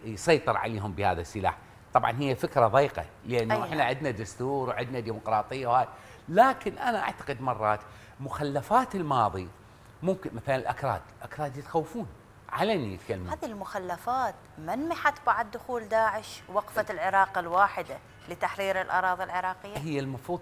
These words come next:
Speaker 1: تنمحي،
Speaker 2: أي.
Speaker 1: صح كلامك، آه، سليم ودقيق مئة بالمئة، المفروض تنمحي، لكن، آه، يعني أكو هنالك بعض الأمور اللي تحدث، آه، آه، هم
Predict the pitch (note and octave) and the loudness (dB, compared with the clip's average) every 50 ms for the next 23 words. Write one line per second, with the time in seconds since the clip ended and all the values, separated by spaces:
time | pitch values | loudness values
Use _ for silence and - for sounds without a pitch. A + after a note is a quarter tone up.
0 | - - G#2+ F#2+ E2+ D#2 - - A#2+ - - - - E3+ E3 D#3+ - - - - | -6 -6 -6 -6 -6 -8 -10 -14 -16 -18 -16 -12 -8 -4 -2 -2 -4 -4 -8 -18
1 | - - - A#2+ G#2+ G#2+ A2+ A#2 A2+ G#2+ F#2+ - - - A2+ G2+ F#2+ F#2+ F#2 F2+ | -16 -8 -4 -2 0 0 0 -2 -4 -6 -8 -10 -10 -6 -6 -4 -4 -4 -4 -6
2 | F#2 - A#2+ A2+ A#2 B2+ C3+ B2 A2 F#2+ G#2 G2 B2+ C3+ - - A#2 A#2+ D3 A#2 | -6 -6 -6 -6 -6 -6 -6 -6 -6 -6 -6 -6 -6 -8 -8 -10 -10 -10 -8 -8
3 | D#2+ F2+ F2 F2+ E2 E2 D#2 D#2 - - - - - - - C3 C#3+ C#3 - - | -8 -8 -8 -8 -10 -10 -12 -14 -16 -18 -20 -20 -18 -12 -6 -2 -2 -2 -2 -4
4 | F3+ D#3 - - F#3+ G3 E3+ C3 A2 - A2+ C#3 D#3+ - - - - - - - | -6 -6 -4 -4 -4 -2 -4 -4 -8 -8 -10 -12 -12 -14 -18 -20 -20 -12 0 4
5 | A3 A#3+ A#3 - - A#3 A#3 A#3+ - - - - - - - - A3 F#3+ F3 F#3 | 4 4 4 4 -2 -8 -8 -10 -12 -14 -18 -20 -12 -6 0 2 2 2 2 0
6 | F3+ D#3+ - - F#3+ F#3 F#3+ F#3+ F#3 F#3 F#3 F#3 - - - - - - - - | -4 -6 -4 -2 -2 -2 -2 -2 -4 -6 -6 -8 -8 -10 -10 -10 -10 -12 -16 -8
7 | - - A#3 - - - D3+ C#3 C3+ B2+ C3+ D#3 D#3 D3 B2+ G#2+ G2+ - C3+ - | -2 -2 -2 -2 -2 -2 -2 -2 -2 -2 -2 0 0 0 0 -2 -4 -2 0 2
8 | D3 D3+ - C3 A2 G#2+ A2+ A#2 A#2 A2 G#2+ G#2+ G#2+ G#2 G2+ F#2+ - D3 A2+ G#2 | 2 2 0 -4 -6 -6 -4 -4 -4 -4 -4 -4 -6 -8 -8 -6 -6 -6 -6 -6
9 | F#2 F#2+ G2+ - - - - - - - - - - - G#2+ G#2 G#2 G2+ G#2 G#2 | -6 -10 -10 -10 -12 -18 -20 -20 -20 -20 -18 -10 -4 -2 0 0 2 2 2 0
10 | G2+ G2 G2 G#2 G#2+ G2+ F#2 F#2+ G2+ G2+ G2 A2 F3+ A3+ G#3 D#3+ | 0 0 0 0 0 0 0 0 0 -2 0 2 0 0 0 -2